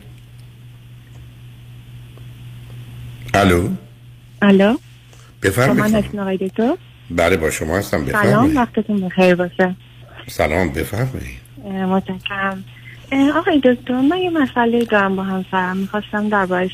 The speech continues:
Speaker 2: سوال کنم از خدمتتون. اه، این هست که همسر من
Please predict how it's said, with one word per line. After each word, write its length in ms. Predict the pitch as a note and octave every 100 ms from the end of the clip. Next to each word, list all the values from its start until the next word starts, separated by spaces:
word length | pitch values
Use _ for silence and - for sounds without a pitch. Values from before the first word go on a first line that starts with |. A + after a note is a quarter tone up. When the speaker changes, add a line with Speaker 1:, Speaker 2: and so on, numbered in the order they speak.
| -
Speaker 2:
سوال 200 | F#3 F#3+
کنم 240 | G3 F3
از 120 | E3+ F3
خدمتتون. 560 | F3 - E3+ - G#3 D4 - - - - - - -
اه، 220 | G#3+ G#3+ G#3+
این 280 | D#4 D#4
هست 240 | D#4 D4+ -
که 80 | D4
همسر 500 | C4 A3+ A3 A3+ A3
من 420 | A3 A#3 A3